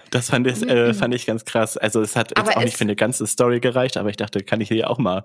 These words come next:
Speaker 1: Ist ja auch leicht
Speaker 2: Ja,
Speaker 1: übergriffig
Speaker 2: natürlich, das ist,
Speaker 1: eigentlich.
Speaker 2: das ist mega krass. Und vor allen Dingen die Verhältnis-, also die, da waren dann mehrere Kollegen oder wie? Waren, wurden die auch alle
Speaker 1: Ja.
Speaker 2: witzigerweise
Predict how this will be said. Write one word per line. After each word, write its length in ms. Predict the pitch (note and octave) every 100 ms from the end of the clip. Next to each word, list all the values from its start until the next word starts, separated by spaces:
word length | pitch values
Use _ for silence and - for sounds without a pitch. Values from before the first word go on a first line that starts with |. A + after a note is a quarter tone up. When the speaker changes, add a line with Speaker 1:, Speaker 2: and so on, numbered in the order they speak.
| -
Speaker 1:
Ist 100 | -
ja 60 | D3+
auch 100 | B2
leicht 240 | G#2+ -
Speaker 2:
Ja, 80 | F#3
Speaker 1:
übergriffig 480 | F#3+ F#3+ - D4 -
Speaker 2:
natürlich, 160 | G#3+
das 20 |
ist, 180 | F3 -
Speaker 1:
eigentlich. 200 | C4 A#3
Speaker 2:
das 120 | G#3+
ist 200 | G3 G3
mega 400 | A3 C#4+ F4 C4
krass. 340 | A#3 - G#3 -
Und 100 | G3
vor 120 | G3
allen 160 | E3+ A#3
Dingen 160 | A#3+
die 80 | A3+
Verhältnis-, 480 | G3+ F3+ G3+ D4 -
also 300 | - F#3+ F#3+
die, 360 | F3 F#3 - -
da 140 | F#3
waren 160 | G#3+ B3+
dann 140 | A#3+
mehrere 420 | D4+ C4+ F#3 E3+
Kollegen 400 | - E3+ D#3 D#3
oder 240 | D3 D3+ D3
wie? 160 | D3+
Waren, 300 | E3+ F#3+ F3+
wurden 160 | A3+ A3+
die 80 | F#3+
auch 100 | -
alle 140 | G#3
Speaker 1:
Ja. 240 | F#3+ G#3
Speaker 2:
witzigerweise 720 | - A#3+ G3+ G3 F#3+ A#3+ A#3